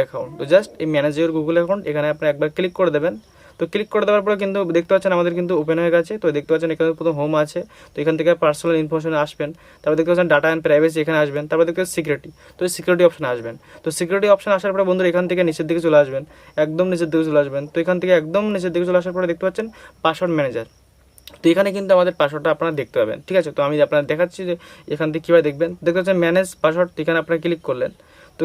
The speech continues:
ক্লিক করার পর দেখতে পাচ্ছেন এখানে কিন্তু অনেকগুলো অ্যাপ্লিকেশন দেখাচ্ছে। দেখতে পাচ্ছেন এখানে Flipkart দেখাচ্ছে, Instagram দেখাচ্ছে, তারপর দেখো Twitter দেখাচ্ছে, ঠিক আছে? তো এখানে কিন্তু আমাদের পাসওয়ার্ড দেখা যাবে। তো দেখতে পাচ্ছেন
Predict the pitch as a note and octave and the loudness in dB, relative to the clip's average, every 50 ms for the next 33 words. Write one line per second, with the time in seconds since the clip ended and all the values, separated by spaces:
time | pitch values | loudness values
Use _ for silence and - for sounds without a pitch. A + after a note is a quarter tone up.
0 | D#3+ - G#3+ G#3+ G#3+ - G#3 G#3 G#3 G#3+ G3+ F#3+ F#3 F3+ G3+ G#3 F#3+ G#3 F#3+ F#3 | -4 -2 -2 -2 0 0 0 2 2 2 0 -2 -2 -2 -2 -2 -2 -2 0 0
1 | G3 G3 F#3 G3 F#3+ G3+ F#3 D#3+ D#3 D#3 D3 F3+ F#3 - - C3 C#3 C#3+ C#3 D3 | 0 0 0 -2 0 0 2 2 2 0 -2 -2 -2 -2 -2 -4 -4 -4 -6 -6
2 | C#3+ D#3 D3 A#2+ A#2+ A#2+ C3 B2+ - - - - - _ - - - _ D#3 D3+ | -6 -8 -6 -4 -6 -6 -6 -8 -12 -14 -18 -18 -18 _ -20 -20 -12 _ -10 -8
3 | - F3 F3 F3+ E3+ F3 F3+ D#3 E3 E3 E3 E3 - D#3 D#3 D3+ - D#3 C#3+ B2 | 2 4 4 4 4 2 -2 -2 0 -2 -2 -4 -6 -6 -6 -4 0 0 0 0
4 | A#2+ B2+ C3 C3 B2 - - - C#3 C#3 C#3 - - D3+ D#3 D#3 - - F3 D3+ | 0 -2 -4 -4 -8 -8 -10 -8 -8 -8 -8 -6 -4 -2 -2 -2 -2 -2 -2 2
5 | D3+ C#3+ C3+ B2+ B2+ B2 C3 B2+ - - - C#3 - - - - - - - _ | 2 2 2 0 -2 -4 -4 -8 -12 -14 -12 -12 -12 -12 -16 -20 -20 -20 -12 _
6 | - C#3+ C#3+ D3 E3 E3 - F#3 G3 F3+ G3 F#3+ F3+ D#3+ C3+ C3 B2 C#3 C3 - | -2 2 4 4 2 2 2 -2 -2 2 4 4 4 4 2 0 -2 -4 -10 -10
7 | - - C3+ - - _ - - - _ _ - A3+ A3 F#3+ F3+ - - - _ | -14 -16 -16 -16 -16 _ -20 -20 -20 _ _ -2 0 0 0 0 -4 -10 -18 _
8 | - - _ _ - F3 F3 F3 G3+ G#3 G#3+ G#3+ G#3+ G#3 G3 F#3 A#3 A3 G3+ F#3 | -20 -20 _ _ 0 0 2 2 2 0 0 0 -2 -4 -2 0 2 4 4 4
9 | F3+ F#3+ F#3 - F3 D3 D3 - F3 E3 D3+ D3+ C#3 C#3+ C3 A#2 A2+ - D3+ D#3+ | 4 2 0 2 0 0 2 0 -2 0 0 0 0 0 -2 -4 -4 -2 0 0
10 | E3 D#3+ F#3+ F#3 F#3+ G3+ | 2 2 0 0 0 -2